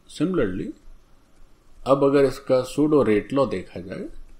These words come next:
तो that pseudo rate law, sorry, rate law मैं बोल रहा हूँ, rate law तो लिखा ही हुआ है, Pseudo rate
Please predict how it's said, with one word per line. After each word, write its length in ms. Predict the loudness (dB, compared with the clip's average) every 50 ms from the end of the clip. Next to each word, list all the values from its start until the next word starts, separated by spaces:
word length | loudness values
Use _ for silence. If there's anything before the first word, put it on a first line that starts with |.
| -20 _ _ _ _ _ -20 -20 _ _ -20 -20 -20 -20 -20 -20 -20 -20 -20 -20 -20 -16 -12 -6
तो 60 | -2
that 180 | 0 0 0 -2
pseudo 460 | -6 -8 -4 -2 -2 0 0 0 0 0
rate 320 | 0 0 -2 -4 -6 -4 -2
law, 160 | -2 -2 -2 -4 -10 -8
sorry, 300 | -4 -4 -4 -4 -4 -8 -12 -18 -20 -10
rate 260 | -6 -4 -4 -4 -2 -2
law 140 | -2 0 2
मैं 180 | 0 0 -2 -4
बोल 140 | -6 -8 -8
रहा 140 | -8 -8
हूँ, 140 | -8 -8 -6 -6
rate 200 | -6 -6 -2 -2
law 100 | -2 -2
तो 120 | -2 -4
लिखा 220 | -6 -4 -4 -2 -2
ही 60 | -2
हुआ 220 | -2 -2 -4 -4 -6
है, 80 | -8 -10 -14 -18 -20 -20 -20 -20 -20 -20 -20 -20 -18 -18 -18 -18 -14
Pseudo 360 | -2 2 4 4 6 6 4
rate 220 | 4 4 2 0